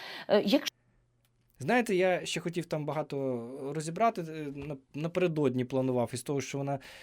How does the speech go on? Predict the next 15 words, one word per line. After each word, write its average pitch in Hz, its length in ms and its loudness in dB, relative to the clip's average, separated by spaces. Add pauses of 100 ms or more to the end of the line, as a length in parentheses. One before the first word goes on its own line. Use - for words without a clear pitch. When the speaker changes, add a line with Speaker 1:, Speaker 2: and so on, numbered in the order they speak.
(140)
Speaker 2:
ще - 180 -4
написала, 147 840 2
е, - 20 -2 (320)
там 151 220 0
двадцять 143 760 2 (240)
пунктів 135 560 -4
просто 123 960 -2 (120)
такої 185 400 -2
маячні, 123 520 -6
що 123 640 -6 (400)
воно 160 280 4
не 175 100 4
варто 147 300 4
насправді 117 420 -6
уваги. 95 320 -12